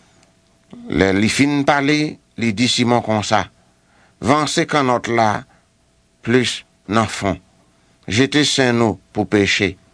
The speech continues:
Simon reponn li, "Mèt, nou pase tout nwit lan ap travay san nou pa pran anyen. Men paske se ou ki di nou fè sa,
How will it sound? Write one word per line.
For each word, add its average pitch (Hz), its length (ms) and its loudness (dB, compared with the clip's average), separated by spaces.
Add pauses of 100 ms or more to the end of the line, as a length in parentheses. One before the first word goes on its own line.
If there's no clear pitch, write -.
(460)
Simon 113 380 2
reponn 110 440 2
li, 104 180 0 (680)
"Mèt, 117 460 0 (440)
nou 160 140 4
pase 165 360 2
tout 190 280 0
nwit 104 380 0
lan 113 260 0 (200)
ap - 220 0
travay 117 580 2
san 120 280 0
nou 113 140 0
pa 110 200 0
pran 98 320 -2
anyen. 95 420 0 (920)
Men 120 140 2
paske 147 520 0 (160)
se 156 200 2
ou 151 380 2 (220)
ki 170 140 0
di 123 200 0
nou 117 160 2
fè 107 200 2
sa, 90 260 -2